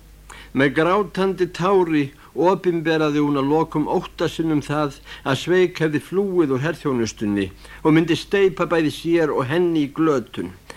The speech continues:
"Þetta líkar mér," sagði Sveik. "Þér hafið á rétt að standa. Ég flýði úr herþjónustunni, en ég varð að steindrepa fimmtíu varðmenn og liðþjálfa. Fara nú samt ekki að kjafta frá því."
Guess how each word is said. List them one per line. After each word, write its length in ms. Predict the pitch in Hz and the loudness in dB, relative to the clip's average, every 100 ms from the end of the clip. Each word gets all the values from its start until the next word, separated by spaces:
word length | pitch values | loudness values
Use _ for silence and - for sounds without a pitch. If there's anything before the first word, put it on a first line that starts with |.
| - | -10
"Þetta 400 | - 254 220 - 190 | -4 -4 -4 -2 -2
líkar 480 | 185 247 202 - 135 | -2 -4 -6 -6 -4
mér," 200 | 110 95 | -2 -4
sagði 260 | 98 90 85 | -6 -8 -8
Sveik. 420 | 101 87 76 - - - - - | -8 -8 -10 -16 -20 -20 -18 -4
"Þér 200 | 247 226 | 0 2
hafið 200 | 208 208 | 2 0
á 60 | 208 | 0
rétt 300 | 226 185 - | -2 -4 -6
að 80 | - | -6
standa. 380 | 190 151 127 | -4 -4 -4
Ég 260 | 139 185 202 | -2 2 0
flýði 400 | - 220 247 220 | 0 -4 -4 -4
úr 160 | 226 185 | -4 -2
herþjónustunni, 840 | 226 - 214 175 143 131 110 98 - - - | -4 -2 -2 -2 -4 -6 -6 -8 -14 -12 -2
en 100 | 143 | 4
ég 160 | 180 | 4
varð 160 | 196 185 | 4 0
að 140 | 180 | -4
steindrepa 800 | - 262 285 226 233 240 233 220 | -6 -6 -4 -4 -2 -2 -2 -4
fimmtíu 680 | - 294 - - 214 214 202 | -2 -4 -4 -6 -4 0 0
varðmenn 440 | 240 269 226 220 | 0 -2 -2 0
og 120 | 220 | 0
liðþjálfa. 560 | 269 262 - 120 98 90 - - | 0 -4 -4 -4 -2 -6 -10 -18
Fara 220 | - 131 147 | -4 -2 0
nú 140 | 151 | 0
samt 280 | - 143 147 | -2 -6 -6
ekki 160 | 135 | -8
að 80 | 143 - | -8 -8
kjafta 340 | 160 - 147 | -10 -8 -10
frá 240 | 143 165 190 | -6 -6 -6
því." 200 | 110 - | -8 -12